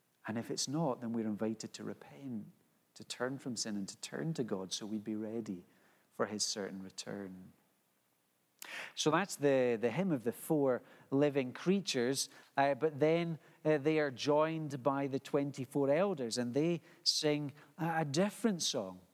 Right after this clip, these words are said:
They say, "You are worthy, O, our Lord and God, to receive glory and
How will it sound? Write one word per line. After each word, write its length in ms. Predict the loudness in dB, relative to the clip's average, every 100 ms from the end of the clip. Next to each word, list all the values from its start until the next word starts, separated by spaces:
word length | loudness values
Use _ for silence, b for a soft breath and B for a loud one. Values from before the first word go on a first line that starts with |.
| _ _ B B B 0
They 140 | 2
say, 160 | 4 0
"You 240 | 4 4
are 100 | 4
worthy, 520 | 4 2 4 2 2
O, 260 | 2 2 0
our 160 | 2 2
Lord 420 | 2 2 2 0
and 180 | -2 0
God, 320 | 2 2 0
to 80 | -2
receive 460 | -2 0 0 0 0
glory 460 | 0 0 0 0
and 160 | -2